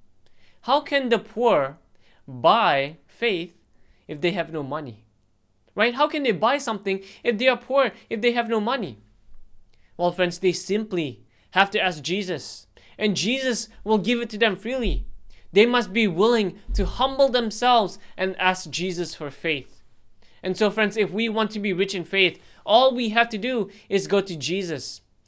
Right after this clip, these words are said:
All we have to do is ask Jesus for faith, and he will give it to him. We must humble ourselves before him and ask him for faith. You see,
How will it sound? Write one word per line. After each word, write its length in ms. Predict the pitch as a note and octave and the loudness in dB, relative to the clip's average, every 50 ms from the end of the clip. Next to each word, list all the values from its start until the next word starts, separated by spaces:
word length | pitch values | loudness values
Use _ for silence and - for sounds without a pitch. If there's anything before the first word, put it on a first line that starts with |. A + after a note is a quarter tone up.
| _ _ _ | _ _ _
All 200 | - A3+ A#3+ B3 | 4 4 4 4
we 140 | B3 C4 A#3 | 2 0 2
have 160 | A3+ A#3 A3 A3+ | 2 0 0 0
to 60 | A3+ | -2
do 180 | G3 A3+ A3+ | -4 -2 -4
is 260 | G#3+ - A3+ - - - - | -2 -2 -4 -4 -4 -4 0
ask 340 | G3 G#3+ G#3 - - - E3 | 2 2 2 2 0 -6 -8
Jesus 540 | C#3 D#3 G3+ A#3 B3 G#3+ G#3 G#3+ F#3 - - - - - | -6 -4 -2 -2 -2 0 0 0 -2 -2 -8 -16 -20 -20
for 180 | - - G#3 F#3 | -6 -4 -4 -4
faith, 440 | - - A3 A3+ A#3+ A3+ F#3+ - - _ - - - _ | -2 0 2 2 2 2 -2 -6 -12 _ -20 -20 -12 _
and 160 | E3 E3+ E3 | -6 -6 -6
he 260 | - - G3+ G#3+ A3+ | -6 -4 -4 -2 0
will 180 | G#3+ G#3+ G#3 F3+ | 2 2 0 0
give 220 | - F3 F#3+ F3 | 0 -2 -2 -2
it 100 | F#3 - | -2 -6
to 80 | - D3+ | -8 -14
him. 360 | - - G3 F#3+ E3 B2+ G#2+ - _ _ - - - _ _ | -8 -4 -4 -4 -4 -6 -12 -16 _ _ -20 -20 -20 _ _
We 180 | F3 G#3 A3+ | 0 2 2
must 380 | A3+ A3 A3 G#3 A3 - - - - | 4 2 0 0 -2 -6 -10 0 0
humble 360 | A3+ A#3+ A#3+ A3+ B3 A#3+ - | 2 2 4 2 2 2 2
ourselves 640 | - G#3+ G#3 G#3 - - G#3+ G#3+ G#3 G#3 G3 - E3+ | 0 0 -2 -2 -2 2 4 4 4 4 2 -4 -6
before 400 | E3 F#3 E3+ - A3 A3 G#3+ G3 | -6 -6 -4 -2 0 0 0 0
him 400 | F3+ A3 A#3 A3+ F#3 C#3 - - - - _ _ _ _ | 0 0 0 0 0 -2 -8 -14 -20 -20 _ _ _ _
and 160 | D#3 D#3+ D#3+ | -8 -8 -6
ask 320 | - C#3+ E3 F3 E3+ - E3 | 0 2 2 2 2 -4 -10
him 80 | D3 | -12
for 180 | C#3 - C#3 A#2+ | -10 -10 -12 -12
faith. 520 | - - - D3+ D3+ C3 - _ _ _ _ _ _ _ _ _ _ _ _ _ _ _ _ _ _ _ _ _ _ | -12 -10 -10 -8 -8 -8 -12 _ _ _ _ _ _ _ _ _ _ _ _ _ _ _ _ _ _ _ _ _ _
You 80 | D3+ | -12
see, 340 | C3+ - - D3 C#3 C#3 - | -12 -8 -8 -8 -8 -8 -12